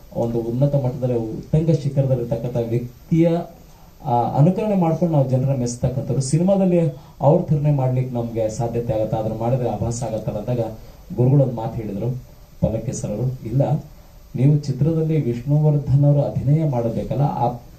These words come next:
ಕತೆ ಏನಿದೆ, ಆ ಕತೆಗೆ ಪಾತ್ರವಾಗಿ ಮಾತ್ರ ನೀವು ಮಾಡಿ. ನಿಮ್ಮ ಮುಖಚಹರೆಲ್ಲ ಹಾಗೆ ಇರುತ್ತೆ, ತೊಂದ್ರೆ ಇಲ್ಲ,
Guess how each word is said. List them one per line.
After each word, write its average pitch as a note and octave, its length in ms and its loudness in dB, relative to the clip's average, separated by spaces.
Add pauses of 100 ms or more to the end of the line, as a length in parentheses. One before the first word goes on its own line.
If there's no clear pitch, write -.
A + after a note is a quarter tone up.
(160)
ಕತೆ D3+ 220 6
ಏನಿದೆ, D#3 360 2
ಆ C#3+ 100 4
ಕತೆಗೆ F3+ 420 0
ಪಾತ್ರವಾಗಿ F3+ 600 0
ಮಾತ್ರ C#3 280 0
ನೀವು B2 200 -2
ಮಾಡಿ. G2+ 440 -4 (560)
ನಿಮ್ಮ B2 180 2
ಮುಖಚಹರೆಲ್ಲ C3 640 2
ಹಾಗೆ B2 280 0
ಇರುತ್ತೆ, A#2 340 -2
ತೊಂದ್ರೆ A#2+ 340 -2
ಇಲ್ಲ, A#2 120 -2